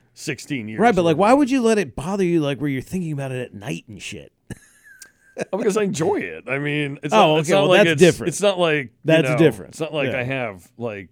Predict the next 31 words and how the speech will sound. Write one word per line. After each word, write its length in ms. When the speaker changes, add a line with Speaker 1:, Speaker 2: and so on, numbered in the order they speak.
Speaker 1:
you 100
know, 300
I 40
mean, 360
'cause 260
this 180
is 120
what 180
I 80
love 320
and 140
what 100
I 80
care 240
about, 400
so 440
it's 200
fun. 360
Speaker 2:
Mm. 300
It's 140
just 180
Speaker 1:
I 40
mean, 80
Speaker 2:
fun. 60
Speaker 1:
there's 160
no, 340
like, 300
I 120
don't 120
know. 240
I, 160